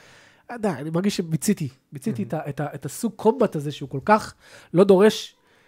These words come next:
Speaker 1: כאילו, המוח לא כזה
Speaker 2: כן.
Speaker 1: פועל.
Speaker 2: זה פשוט, כאילו, אתה אומר שזה artificial, אה, מ-,
Speaker 1: זה מאוד
Speaker 2: מעריך את
Speaker 1: artificial.
Speaker 2: המשחק.
Speaker 1: אולי אם אתה משחק ברמה קשה, ואז באמת, אבל אז אתה לא...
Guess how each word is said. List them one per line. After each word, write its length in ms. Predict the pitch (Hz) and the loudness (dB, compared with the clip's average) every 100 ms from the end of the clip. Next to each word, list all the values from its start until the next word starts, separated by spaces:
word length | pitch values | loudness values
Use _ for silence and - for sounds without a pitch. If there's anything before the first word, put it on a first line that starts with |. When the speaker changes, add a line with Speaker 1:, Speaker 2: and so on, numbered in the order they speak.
| _ _ _ | _ _ _
Speaker 1:
כאילו, 160 | 170 156 | -4 2
המוח 340 | 180 247 240 | 8 8 8
לא 60 | 226 | 2
כזה 180 | 208 196 | 2 0
Speaker 2:
כן. 100 | - | -2
Speaker 1:
פועל. 200 | 156 113 _ | -4 -4 _
Speaker 2:
זה 120 | 127 123 | -12 -12
פשוט, 340 | 123 147 143 | -10 -12 -12
כאילו, 280 | 139 135 131 | -8 -6 -4
אתה 120 | 127 | -4
אומר 200 | 131 139 | -4 -4
שזה 260 | 131 127 127 | -6 -4 -6
artificial, 720 | 123 - 147 131 147 139 135 | -6 -4 -4 -2 -4 -2 -4
אה, 160 | 127 117 | -4 -4
מ-, 360 | 127 127 123 - | -6 -6 -8 -10
Speaker 1:
זה 140 | - 240 | -4 2
מאוד 180 | 320 | 4
Speaker 2:
מעריך 160 | 349 294 | 4 2
את 60 | 240 | 2
Speaker 1:
artificial. 360 | 226 202 170 | 2 0 0
Speaker 2:
המשחק. 180 | 143 135 240 | 0 -2 2
Speaker 1:
אולי 280 | 359 370 | 6 6
אם 40 | 233 | 6
אתה 100 | 185 | 0
משחק 280 | 139 170 170 | -4 -6 -2
ברמה 300 | 151 147 160 | -2 -2 -4
קשה, 600 | - - - 180 175 156 | -6 -8 2 4 6 4
ואז 180 | 151 165 | 2 0
באמת, 200 | 175 180 | -2 -2
אבל 200 | 151 165 | 0 2
אז 160 | 190 233 | 4 2
אתה 160 | 220 | 4
לא... 120 | 226 | 2